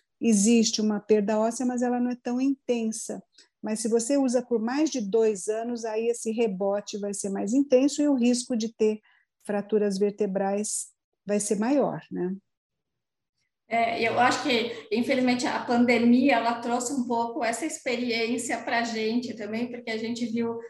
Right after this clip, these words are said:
Speaker 2: muitos pacientes suspendendo o tratamento, né? Às vezes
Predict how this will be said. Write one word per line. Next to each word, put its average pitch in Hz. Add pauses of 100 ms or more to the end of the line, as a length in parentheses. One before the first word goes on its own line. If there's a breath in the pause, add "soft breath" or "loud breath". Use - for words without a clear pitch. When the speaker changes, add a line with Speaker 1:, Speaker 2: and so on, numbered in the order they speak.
(140)
Speaker 2:
muitos 254
pacientes 254
suspendendo 240
o 196
tratamento, 214
né? 202
Às 196
vezes -